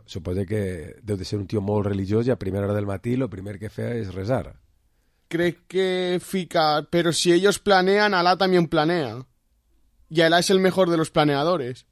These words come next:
Speaker 1: Pues, pues que espere. A banda de tot això, <clears throat> pues Jan Danjuma col·locat en el Tottenham, a última hora ahí, ja, ja el tenim allí, ja pareix que d'ahí no el maneja ni la Guàrdia Civil, per lo tant ara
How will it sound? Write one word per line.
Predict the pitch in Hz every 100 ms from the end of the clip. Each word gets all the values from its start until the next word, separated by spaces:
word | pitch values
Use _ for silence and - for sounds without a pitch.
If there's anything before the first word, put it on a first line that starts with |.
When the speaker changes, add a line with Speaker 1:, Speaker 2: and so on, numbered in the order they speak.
| _
Speaker 1:
Pues, | - - 104 - - - _ _ _ _ _ _
pues | - 95
que | - 82 80 - _ -
espere. | - 104 78 - _ _ - - - _ _ _ _ _ _ _ _
A | 151
banda | 170 220 233
de |
tot | 220 208
això, | 185 139 98 92
<clears throat> | 113 120 107 -
pues | 135 110
Jan | 147 208
Danjuma | 208 196 196 196 127
col·locat | 135 127 165 175
en | 175
el | 151
Tottenham, | 185 196 196 208 220 220 - _ -
a | 120
última | 117 127 143
hora | 135
ahí, | 117 135 113
ja, | 107 110
ja |
el | 120
tenim | 123 120 120
allí, | 127 208 156
ja | 131
pareix | 110 120 131 -
que | 127
d'ahí | 120 127
no | 127
el | 135
maneja | 123 120 123 120
ni | 117
la | 117
Guàrdia | 113 113 120
Civil, | 160 214 233 214 _ _
per | 110 104
lo | 101
tant | 135
ara | 135 139